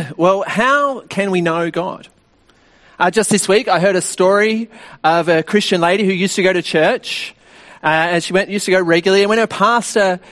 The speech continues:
called her up to see how she was going, uh, she said she was going well and she had no need,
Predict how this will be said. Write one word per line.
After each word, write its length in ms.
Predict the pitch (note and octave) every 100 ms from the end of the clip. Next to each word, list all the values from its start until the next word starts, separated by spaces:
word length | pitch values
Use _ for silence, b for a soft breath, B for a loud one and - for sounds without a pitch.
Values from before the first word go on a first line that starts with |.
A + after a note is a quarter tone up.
| B
called 220 | - G3+
her 80 | F#3+
up 140 | F3+ -
to 80 |
see 260 | F3 - F#3
how 140 | F3+
she 140 | F#3 G3+
was 120 | F#3
going, 460 | D3 A#2+ B2 F#3+ A#3+ B B B B
uh, 100 | -
she 160 | D3 G3+
said 240 | - C4+
she 80 | B3+
was 140 | C4+ -
going 260 | A3+ A#3+
well 480 | F#3 D3+ E3 B3+ B3
and 160 | D#3+ E3+
she 120 | G#3+
had 200 | F#3 G3+
no 200 | G#3 A3+
need, 480 | G3+ F#3+ F#3+ G3